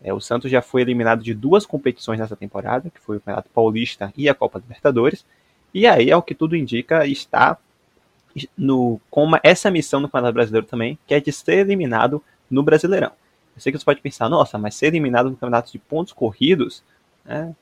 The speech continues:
como é que faz? Como é que, como é que isso acontece?", né? É, realmente, eu acho que são coisas que apenas o Santástico pode nos mostrar, nos ensinar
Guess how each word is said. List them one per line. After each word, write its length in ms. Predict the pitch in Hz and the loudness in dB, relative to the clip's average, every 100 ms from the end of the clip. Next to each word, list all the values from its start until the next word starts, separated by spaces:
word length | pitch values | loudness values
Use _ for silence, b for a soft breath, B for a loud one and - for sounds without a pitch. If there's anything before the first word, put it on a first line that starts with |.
| _ | _
como 140 | 131 | -6
é 60 | 165 | -6
que 100 | - | 2
faz? 280 | 151 139 - | 4 4 4
Como 100 | 151 | -4
é 40 | |
que, 100 | - | -2
como 120 | 147 | -2
é 40 | 170 | 0
que 60 | |
isso 80 | - | -2
acontece?", 680 | - 135 - 120 104 - 101 | -2 -6 0 2 4 0 -12
né? 180 | 120 - _ _ _ _ _ | -14 -14 _ _ _ _ _
É, 120 | 98 | 0
realmente, 560 | 104 139 135 107 131 - | 4 4 4 0 -4 0
eu 80 | 127 | 2
acho 180 | 127 | 0
que 100 | - | -6
são 180 | - 127 | -12 -8
coisas 340 | - 123 127 - | -4 -2 -4 -4
que 100 | 117 | -6
apenas 420 | - 165 185 175 | -2 -4 -4 -6
o 60 | |
Santástico 760 | - 202 202 - 117 - - 180 _ _ _ _ _ | -8 -8 -4 -2 -2 -4 -12 -14 _ _ _ _ _
pode 960 | 123 117 127 147 151 143 123 113 110 107 - | 4 4 2 -4 -4 -4 -6 -6 -8 -12 -12
nos 180 | 131 117 | -10 -4
mostrar, 460 | 143 170 - 117 - _ _ _ _ _ | -4 -2 -4 -4 -8 _ _ _ _ _
nos 240 | 107 104 - | -20 -16 -10
ensinar 520 | 123 - 135 113 | -8 -6 2 2